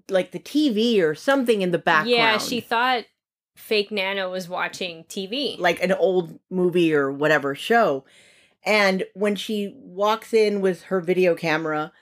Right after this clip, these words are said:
Speaker 1: you see Nana in a rocking chair, but she's not watching a show or listening to the radio. She's staring at a blank wall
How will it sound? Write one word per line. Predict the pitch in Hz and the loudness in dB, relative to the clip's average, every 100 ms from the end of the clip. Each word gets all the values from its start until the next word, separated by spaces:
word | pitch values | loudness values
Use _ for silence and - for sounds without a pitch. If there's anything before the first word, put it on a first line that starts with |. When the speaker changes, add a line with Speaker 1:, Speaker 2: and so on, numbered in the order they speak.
| _ _ - | _ _ -12
Speaker 1:
you | 180 | -10
see | 185 - 254 254 202 | -8 -4 -2 0 0
Nana | 175 233 294 233 | 2 2 4 2
in | 196 175 | 2 0
a | |
rocking | 175 208 285 247 202 | 0 0 2 2 0
chair, | 165 180 175 | 0 0 0
but | 170 185 | -2 -8
she's | 247 285 | -10 0
not | 320 262 | 2 2
watching | 240 277 277 | 0 -2 0
a | 196 | -2
show | 156 - 254 240 | -2 0 2 2
or | 196 | 2
listening | 208 226 208 | 2 0 -2
to | |
the | 170 | -2
radio. | 160 233 254 160 | 0 0 0 -2
She's | - 330 | -6 -12
staring | - 302 285 254 | -4 0 2 2
at | 190 | 0
a | |
blank | 147 170 175 165 | -2 -2 -2 -4
wall | 143 151 156 120 - | -2 2 2 0 -4